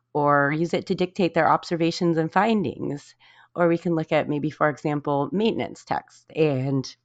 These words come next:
showing images of different parts so that they can help instantly troubleshoot things. Maybe they're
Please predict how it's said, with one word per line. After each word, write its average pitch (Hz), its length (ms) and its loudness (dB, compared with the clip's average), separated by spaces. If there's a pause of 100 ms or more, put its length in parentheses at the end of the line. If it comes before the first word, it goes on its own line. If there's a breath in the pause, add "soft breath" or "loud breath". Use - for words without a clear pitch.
(760)
showing 165 380 4
images 147 500 0
of 135 140 -2
different 143 360 -4
parts 139 320 0
so 151 120 -4
that 131 220 -2
they 143 140 -2
can 131 340 -2 (420 loud breath)
help - 300 -2 (280)
instantly 170 440 0
troubleshoot 170 680 0
things. 127 440 0
Maybe 143 300 2
they're 135 320 0